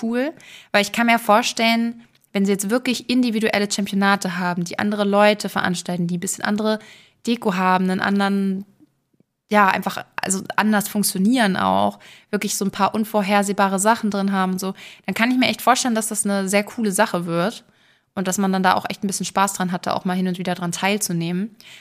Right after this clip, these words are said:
Wird natürlich jetzt auch vor allem dann spannend, die Championate, die es momentan gibt, klar, es sind irgendwann noch neue dazugekommen, aber die gibt's ja alle schon ewig. Also gerade diese Championate hier Moorland und Fort Pinter,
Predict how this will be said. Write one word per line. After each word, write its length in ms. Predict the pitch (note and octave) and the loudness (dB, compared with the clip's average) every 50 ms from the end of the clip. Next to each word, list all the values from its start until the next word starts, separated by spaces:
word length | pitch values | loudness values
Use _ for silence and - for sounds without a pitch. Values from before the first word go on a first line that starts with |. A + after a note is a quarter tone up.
| - | -4
Wird 140 | - A3+ A3 | -2 0 2
natürlich 400 | B3+ A#3 A#3 - B3 A#3 A#3 - | 2 0 0 0 -2 -2 -2 -2
jetzt 200 | A#3 A3+ - - | -4 -4 -4 -2
auch 120 | - A#3+ - | -2 -2 0
vor 160 | - A3 - | 0 0 2
allem 240 | - G#3 G#3+ G#3+ G3+ | 2 2 2 2 2
dann 180 | G3+ G3+ G3+ | 2 0 0
spannend, 560 | G3 - - - F#3+ F#3+ G3 G3 G3 G3 - - _ _ _ _ _ _ _ _ - | -2 -2 0 2 2 2 2 0 -2 -4 -6 -8 _ _ _ _ _ _ _ _ -6
die 160 | - G3 F#3 - | -4 -4 -2 0
Championate, 520 | - G#3 G#3 G#3 G3+ G3 G3 G#3+ G#3+ G#3 | 2 2 2 2 4 4 4 4 2 0
die 80 | F#3+ G3 | -2 -2
es 100 | F3+ - | -4 -2
momentan 580 | F#3+ F3 F3 F3 - - G3 F#3+ G3 A3+ B3+ B3 | -2 -2 -2 -2 -2 0 2 2 4 4 2 0
gibt, 200 | C4+ - - - | -2 -4 -8 -4
klar, 180 | - F#3 F3+ F3+ | 0 2 2 2
es 60 | - | 2
sind 120 | F3+ - - | -2 -4 -4
irgendwann 240 | F3 F3 E3+ E3 | -4 -2 -2 -2
noch 220 | E3 D#3+ - - - | -4 -6 -8 -10 -8
neue 320 | F3+ F3 E3+ E3+ F3 E3+ D#3+ | -4 -2 0 0 0 0 0
dazugekommen, 800 | - E3 - - - G#3+ - C4 - - B3+ B3 B3 B3+ B3+ - - - - - _ _ | -2 -6 -6 -4 -4 -4 -4 -4 -6 -2 -2 -2 -2 -2 -4 -8 -18 -20 -20 -20 _ _
aber 200 | - F#3 F#3 F#3+ | 0 2 2 2
die 80 | F3+ F#3+ | 2 2
gibt's 200 | F3+ F#3 - - | 0 0 -2 -2
ja 80 | F#3 - | 0 0
alle 160 | - F3 F3 | 0 0 -2
schon 160 | - - F#3+ | -4 -4 -6
ewig. 220 | D#3+ D3+ D#3 - | -8 -8 -6 -4
Also 160 | - E3+ F3+ E3+ | -4 -4 -4 -2
gerade 360 | - - F#3+ G3+ A3+ A3+ G#3+ | 0 2 4 4 4 2 0
diese 220 | F#3 G3+ F#3+ F#3+ F3+ | 0 -2 -2 -2 -2
Championate 720 | - G3+ F#3 F#3 F#3 F3+ F3+ F3+ F3+ F3+ - F#3 F3 E3+ F3 - | -2 -2 0 0 2 4 4 4 2 2 0 -2 -2 -2 -2 -2
hier 200 | F#3+ F#3 F3+ E3+ | -2 -2 0 0
Moorland 500 | E3+ F3 F3+ F#3 G3 G3+ G3 F#3+ F#3+ F3+ | 2 4 4 4 6 6 4 4 2 0
und 120 | - F3+ E3+ | -2 -4 -4
Fort 200 | - F3+ E3+ - | -4 -6 -8 -6
Pinter, 440 | - A3+ B3 A#3 C4 B3 B3 B3 | -4 -2 -2 0 2 0 0 0